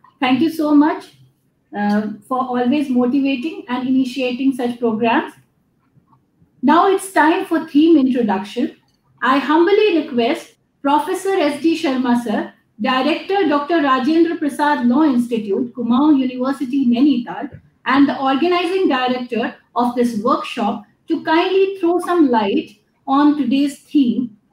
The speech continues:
dimensional issues and challenges of intellectual property rights. Sir, please.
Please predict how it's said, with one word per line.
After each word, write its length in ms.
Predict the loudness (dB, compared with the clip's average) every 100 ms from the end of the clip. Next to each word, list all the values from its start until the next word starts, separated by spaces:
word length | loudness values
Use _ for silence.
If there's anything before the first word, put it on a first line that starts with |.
| -6
dimensional 840 | 0 4 4 4 2 0 0 -2 -2
issues 560 | -4 -2 -2 -2 -4 -12 -6
and 300 | 0 2 2
challenges 680 | 0 2 4 4 2 -2 -6
of 220 | -6 -6 0
intellectual 720 | 2 2 2 -2 -4 -4 -2 -4
property 560 | -2 -2 -2 -4 -2 -2
rights. 460 | -4 -8 -12 -20 _ _ _ _
Sir, 260 | -6 -2 0
please. 460 | 2 2 2 -2